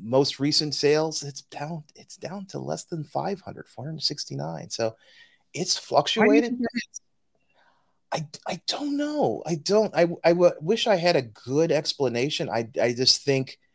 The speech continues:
Speaker 1: um, the latest story arc may not have been as,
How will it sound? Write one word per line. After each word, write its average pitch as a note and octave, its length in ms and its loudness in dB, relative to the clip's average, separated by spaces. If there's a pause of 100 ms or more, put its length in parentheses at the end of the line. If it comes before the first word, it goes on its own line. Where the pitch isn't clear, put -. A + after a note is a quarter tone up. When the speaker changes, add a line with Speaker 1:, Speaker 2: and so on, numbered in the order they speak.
(480)
Speaker 1:
um, A2 260 2
the A2+ 160 4
latest B2+ 460 2
story D#3+ 400 2
arc F3+ 180 0
may A#2+ 220 -4
not A2+ 300 -4
have C3 300 -2
been C3 200 -2
as, B2 260 -6